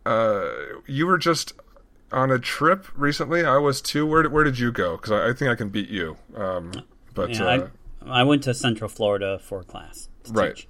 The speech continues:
Speaker 1: And did it go well?
Speaker 2: Oh, yeah. They were a great group of students. Very energetic, very enthused, very engaged. Uh, actually, really, really good group. I had, had a great time teaching, and, uh, good, good, good weather and good to get away.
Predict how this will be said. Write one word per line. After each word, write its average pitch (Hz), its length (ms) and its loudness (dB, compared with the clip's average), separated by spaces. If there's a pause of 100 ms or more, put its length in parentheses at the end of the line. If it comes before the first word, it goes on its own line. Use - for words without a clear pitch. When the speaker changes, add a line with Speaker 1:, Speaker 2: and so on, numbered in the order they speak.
(320)
Speaker 1:
And 135 340 0 (360)
did 110 100 -8
it 107 40 -6
go 120 120 0
well? 190 340 4 (380)
Speaker 2:
Oh, 285 120 4
yeah. 107 300 4
They 135 140 4
were 135 160 6
a 123 60 2
great 131 520 -4
group - 240 -14
of - 80 -14
students. 98 380 -8
Very 139 440 2
energetic, 104 500 -2
very 117 300 0
enthused, 104 720 -4
very 107 480 -2
engaged. 98 760 -6 (440)
Uh, 104 340 -6
actually, 113 440 0 (400)
really, 127 260 2
really 113 260 0
good 113 160 -6
group. - 240 -6
I 98 120 -8
had, 98 220 -10
had 113 280 -2
a 120 60 2
great 123 200 0
time 120 200 -2
teaching, 127 440 -4
and, 107 300 -4
uh, 107 240 -4 (580)
good, 120 180 -6 (260)
good, 123 200 -4 (160)
good 120 140 -4
weather 175 320 4
and 123 160 2
good 117 120 -2
to 110 60 -10
get 101 140 -2
away. 90 280 -10